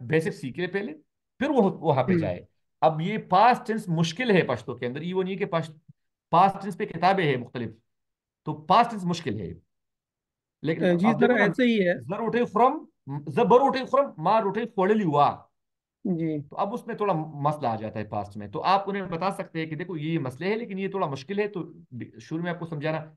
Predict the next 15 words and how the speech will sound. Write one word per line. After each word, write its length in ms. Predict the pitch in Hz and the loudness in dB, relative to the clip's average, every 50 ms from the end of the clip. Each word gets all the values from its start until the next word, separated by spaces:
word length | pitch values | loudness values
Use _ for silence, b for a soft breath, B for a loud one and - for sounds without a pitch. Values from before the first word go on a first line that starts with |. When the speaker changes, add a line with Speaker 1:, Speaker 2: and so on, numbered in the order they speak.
| _ - | _ -8
Speaker 1:
एक 140 | 185 190 196 | -6 0 2
और 140 | 240 254 226 | 2 2 4
बात 220 | 220 233 226 - | 2 2 2 0
मैं 140 | 220 220 - | -2 -6 -4
पहले 260 | 202 196 208 214 214 | -4 -4 -2 -2 -2
दिन 160 | 175 196 208 | -2 -2 -2
ही 160 | 208 196 208 | -2 -2 -2
website 460 | 202 185 170 170 - 160 165 165 165 165 | -2 -4 -4 -4 -2 -4 -4 -4 -4 -6
पे 100 | 165 160 | -6 -8
student 720 | 160 - - _ _ - 110 113 _ - 156 160 170 160 | -8 -10 -18 _ _ -20 -20 -18 _ -6 -4 -4 -4 -4
को 180 | - 156 156 147 151 151 - _ _ _ _ _ _ _ | -4 -6 -6 -6 -6 -10 -16 _ _ _ _ _ _ _
बताता 380 | - 135 131 156 165 165 160 175 | -6 -4 0 0 0 0 0 -2
हूँ 120 | 170 170 | -4 -4
कि 80 | 170 170 | -2 -4
देखो, 380 | 165 190 190 180 135 - - | -4 -2 -2 -4 -6 -6 -8